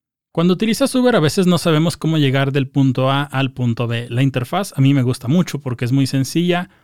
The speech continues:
Solo nos va a preguntar dónde estamos y eso lo puedes definir gracias a la geolocalización de tu celular.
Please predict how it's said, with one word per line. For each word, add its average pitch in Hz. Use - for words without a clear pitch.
Solo 196
nos 156
va 156
a -
preguntar 139
dónde 156
estamos 147
y 117
eso 123
lo 117
puedes 117
definir 120
gracias 120
a 127
la 110
geolocalización 117
de 135
tu 131
celular. 165